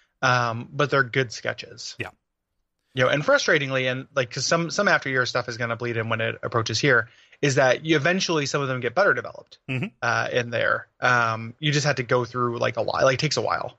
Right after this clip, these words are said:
Speaker 1: And
Speaker 2: Yeah.
Speaker 1: some of that stuff I wish was in here.
Speaker 2: Yes.
Speaker 1: You know, in, in the base game.
Speaker 2: Very much so. But yes, this,
Speaker 1: Yeah.
Speaker 2: th-, this is, you know, a very limited world that does feel kind of empty outside of the set pieces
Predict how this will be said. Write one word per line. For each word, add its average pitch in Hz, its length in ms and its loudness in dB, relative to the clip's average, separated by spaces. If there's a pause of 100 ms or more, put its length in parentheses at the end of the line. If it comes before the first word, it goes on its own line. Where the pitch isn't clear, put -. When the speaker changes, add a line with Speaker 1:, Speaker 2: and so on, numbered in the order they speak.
Speaker 1:
And 135 120 2
Speaker 2:
Yeah. 131 40 -2
Speaker 1:
some 165 140 2
of 156 60 6
that 135 80 2
stuff 135 160 0
I 135 80 2
wish 127 220 -2
was 113 140 -8
in 110 100 -8
here. - 320 -12 (160)
Speaker 2:
Yes. - 340 -6
Speaker 1:
You 120 100 -2
know, 113 200 0 (880)
in, 113 200 -10
in 120 120 -6
the 113 60 -6
base 117 180 -4
game. - 240 -6 (140)
Speaker 2:
Very 120 240 -2
much 98 140 -6
so. 95 360 -8
But 131 160 -4
yes, 117 260 -2
this, 127 220 0
Speaker 1:
Yeah. 147 80 -6
Speaker 2:
th-, 147 220 0
this 143 200 0
is, 123 460 -2
you 123 80 -4
know, 104 380 -4
a 110 140 -2
very 110 280 -4
limited 117 400 -4
world 101 360 -6
that 98 180 -8
does 120 200 -4
feel 117 160 -6
kind 107 200 -4
of 98 120 -8
empty 101 400 -6
outside 98 340 -4
of 92 100 -8
the 95 60 -8
set 107 200 -4
pieces 90 540 -10